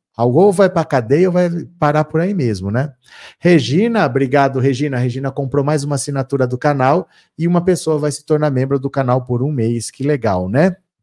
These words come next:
Legal, obrigado, viu, Regina? Zaninha, tem notícia melhor que ver e ouvir que eles estão indo presos? Delícia. É porque agora tem outro P G R.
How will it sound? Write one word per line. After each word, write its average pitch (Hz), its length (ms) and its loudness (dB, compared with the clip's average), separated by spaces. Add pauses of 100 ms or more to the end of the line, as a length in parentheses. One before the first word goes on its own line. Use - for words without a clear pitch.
Legal, 113 300 0
obrigado, 120 480 2
viu, 165 160 0
Regina? 104 460 -2 (840)
Zaninha, 185 640 2
tem 196 220 -2
notícia 190 480 -2
melhor 170 600 0 (120)
que 147 120 -4
ver 143 320 0
e 160 120 0
ouvir 139 340 0
que - 80 -8
eles 131 200 -4
estão 139 280 -6
indo 139 180 -6
presos? 131 480 -2
Delícia. 127 600 -4
É 208 80 -2
porque - 180 -10
agora 170 580 -2 (680)
tem 220 160 -2
outro 214 200 0
P 214 120 -2
G 190 120 -4
R. 180 440 -4